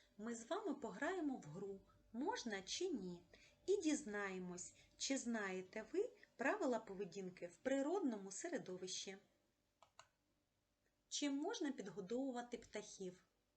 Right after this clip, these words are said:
Так, звісно, можна.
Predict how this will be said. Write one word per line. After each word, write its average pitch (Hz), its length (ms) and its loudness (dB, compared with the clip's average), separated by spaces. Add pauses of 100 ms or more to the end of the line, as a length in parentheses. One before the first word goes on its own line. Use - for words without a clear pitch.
(1200)
Так, 294 480 4
звісно, 240 520 0 (140)
можна. 190 500 -2